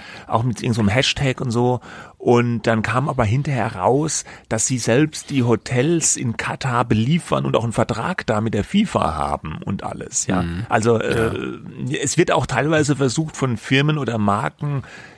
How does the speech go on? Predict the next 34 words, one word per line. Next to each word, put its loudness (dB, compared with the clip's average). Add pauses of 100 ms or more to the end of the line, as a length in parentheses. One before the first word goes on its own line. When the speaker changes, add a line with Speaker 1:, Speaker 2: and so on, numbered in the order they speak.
(160)
Speaker 1:
das, 0
äh, -2
da 0
auf 0
den -2
Zug 0
des -2
Boykotts 0
irgendwie 4
aufzuspringen, 0
aber 0
ist -6
halt 0
blöd, 4
wenn -2
man 0
hintenrum 2
dann 0
doch 2
versucht, -2
sein 0
Zeug -6
da -4
zu -10
verkaufen, -4
ne? 2
Das -10
kommt 0
dann 2
gar 2
nicht 2
so 0
gut -6
an. -12